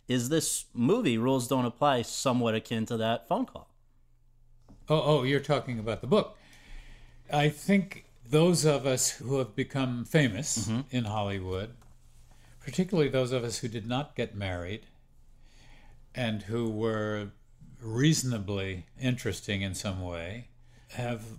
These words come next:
Speaker 2: had stories and books, et cetera, written about them in an attempt to sell books.
Speaker 1: Mm-hmm.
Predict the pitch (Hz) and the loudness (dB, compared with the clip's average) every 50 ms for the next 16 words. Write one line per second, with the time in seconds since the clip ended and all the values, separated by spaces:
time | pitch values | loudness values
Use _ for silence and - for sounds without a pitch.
0 | - - - - 143 135 127 123 113 110 110 - - - - - - - 131 127 | -16 -12 -4 -2 2 2 2 0 0 -6 -16 -18 -18 -20 -20 -20 -20 -12 -4 0
1 | - - - - 170 151 143 139 135 135 139 127 131 131 120 113 117 135 127 127 | 0 0 4 4 6 6 6 4 2 2 0 0 0 -2 -2 0 0 -2 -2 -2
2 | - - 120 104 - - 135 120 120 120 120 120 113 120 120 147 151 - 135 131 | -2 -6 -4 -4 0 0 0 2 2 0 0 0 -2 0 2 2 2 2 0 -4
3 | 120 110 120 120 117 117 - - 123 120 117 120 117 113 117 117 107 - - 123 | -4 -2 0 0 0 0 -2 -2 -4 -2 -2 0 0 -2 -2 -2 -4 -6 -6 -4
4 | 117 113 104 - 131 123 110 - - 110 - - 135 120 107 107 101 117 120 92 | -4 -4 -4 -2 -4 -4 -4 -4 -6 -4 -2 0 0 0 -2 -2 -2 -4 -4 -4
5 | - - - - - - - - - - 117 95 113 | -4 -2 0 0 0 0 -4 -8 -10 -6 -4 -2 -2